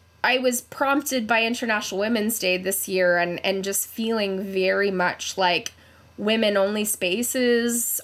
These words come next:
aren't doing these things, and it's very much becoming, like, a branding thing for, like, certain women to get ahead and the lean-in style feminism and stuff. Like, I just don't like it. And, and I know that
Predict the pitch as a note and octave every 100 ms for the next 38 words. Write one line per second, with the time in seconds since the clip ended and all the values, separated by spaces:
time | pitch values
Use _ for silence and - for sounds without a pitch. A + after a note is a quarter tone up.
0 | G3+ G#3 G#3+ G3+ G3 G#3+ B3+ C4 C4+ -
1 | C4+ C4+ C4+ C4 B3 G3 F#3+ - F#3+ F#3+
2 | G3+ G3 F#3+ F#3 - G3 F#3+ F#3 F3+ F3+
3 | F3+ E3+ F3+ F#3+ F#3+ - G3+ F#3+ F#3+ -
4 | F#3 F#3 F3 - G#3+ G3 G3+ F#3 F#3+ F#3+
5 | F#3+ G3 G#3+ F#3 F3 F3+ E4+ D#4+ D4+ C#4
6 | G3+ F3+ F#3+ B3 C4 B3+ B3 A#3+ - B3
7 | A3+ A#3+ B3 A#3 A3+ A#3 G#3+ G#3+ A3+ A#3+
8 | A#3+ B3+ G4+ G4+ C4+ A#3+ - G#2 - A3
9 | A3 A3 - - - - - C4+ C4+ C#4
10 | C4+ C#4+ D#4 D4+ C#4 B3+ B3 -